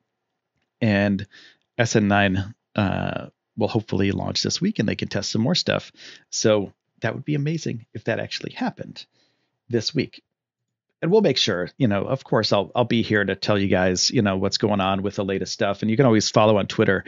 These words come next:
at Space News Pod. I tweet almost all day long. You know, it's like second job over there. Uh, but I wanna, I wanna show you guys this video from SpaceX too, because S N, S N eight,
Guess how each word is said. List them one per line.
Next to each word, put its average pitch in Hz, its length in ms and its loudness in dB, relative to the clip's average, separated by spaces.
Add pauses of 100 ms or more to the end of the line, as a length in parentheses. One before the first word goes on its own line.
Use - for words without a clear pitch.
(260)
at 113 160 2
Space 107 300 0
News 101 160 -2
Pod. 98 280 2
I 98 100 -2
tweet 110 280 -4 (380)
almost 98 400 2
all 107 180 6
day 92 160 4
long. 87 460 -2 (1400)
You 107 80 -2
know, 98 240 -4 (640)
it's - 180 -4
like 98 160 0 (840)
second 104 320 -2
job 110 260 4
over 90 160 0
there. 90 220 -4 (580)
Uh, 104 200 4
but 143 140 0
I 175 40 2
wanna, 214 360 0
I - 60 -2
wanna 214 220 2
show - 180 2
you 156 100 4
guys 165 300 0
this 160 240 -2
video 123 340 4
from 113 220 -2
SpaceX 123 560 -4
too, 123 220 -4
because 110 360 -6
S - 200 -6
N, 240 220 -6 (300)
S 160 180 -10
N 302 180 -6
eight, 101 320 -4